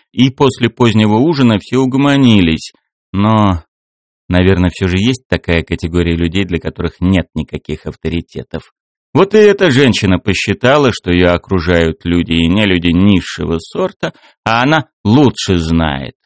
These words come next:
Вроде в течение всего светового дня Лучник отстреливал неиммунных,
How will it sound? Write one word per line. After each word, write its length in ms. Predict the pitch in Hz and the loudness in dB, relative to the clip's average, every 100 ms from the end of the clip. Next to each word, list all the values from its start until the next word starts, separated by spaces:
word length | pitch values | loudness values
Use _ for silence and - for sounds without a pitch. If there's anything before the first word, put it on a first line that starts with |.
| _ _ _ _ - | _ _ _ _ -2
Вроде 340 | 95 151 139 | 2 2 0
в 40 | |
течение 480 | 123 127 147 131 127 | 0 -2 2 2 2
всего 300 | 110 131 123 | 2 2 2
светового 540 | 117 113 120 120 113 110 | 2 0 4 4 4 4
дня 220 | 113 117 | 2 2
Лучник 460 | 110 110 - 110 | 2 0 -2 0
отстреливал 600 | 110 104 - 110 110 107 107 | 0 -2 -2 0 2 2 2
неиммунных, 680 | 113 117 123 147 131 104 | 2 4 4 4 2 0